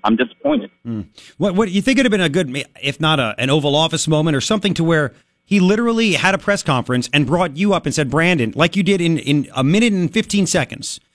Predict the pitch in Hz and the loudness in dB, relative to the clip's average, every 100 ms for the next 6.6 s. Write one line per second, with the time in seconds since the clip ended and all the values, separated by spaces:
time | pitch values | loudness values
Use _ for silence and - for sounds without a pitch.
0 | _ - - - - 196 233 247 208 170 | _ -8 -4 -2 0 2 4 4 2 0
1 | - - 196 202 - 202 202 156 165 135 | -2 0 0 0 -2 0 2 2 2 0
2 | - - 156 214 247 240 214 175 214 220 | -4 -6 0 2 2 2 0 0 0 0
3 | 196 - 254 254 - 92 - _ _ _ | 0 0 0 0 -2 -6 -8 _ _ _
4 | _ _ _ _ _ _ _ _ _ _ | _ _ _ _ _ _ _ _ _ _
5 | - 269 240 233 196 202 170 165 160 139 | 0 2 2 4 4 2 4 4 4 0
6 | - 190 196 143 123 | 0 0 2 2 2